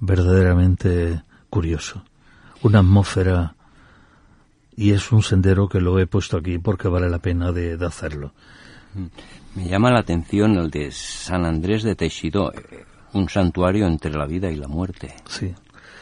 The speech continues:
Speaker 1: Es uno de los sitios más sagrados y mágicos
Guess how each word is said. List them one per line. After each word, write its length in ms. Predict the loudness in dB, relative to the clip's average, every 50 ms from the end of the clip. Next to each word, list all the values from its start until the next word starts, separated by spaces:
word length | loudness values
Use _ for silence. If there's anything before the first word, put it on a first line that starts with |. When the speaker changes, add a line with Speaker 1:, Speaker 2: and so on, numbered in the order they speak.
| -20 -20 -12 -2
Speaker 1:
Es 220 | 0 0 2 4 6
uno 140 | 6 8 8
de 60 | 6
los 120 | 4 2 0
sitios 280 | -2 -2 0 0 0 2
más 180 | 2 2 2 2
sagrados 520 | 2 0 2 4 4 4 4 4 4 4
y 80 | 2 2
mágicos 640 | 2 2 2 2 2 0 -2 -2 -2 -2 -2 -2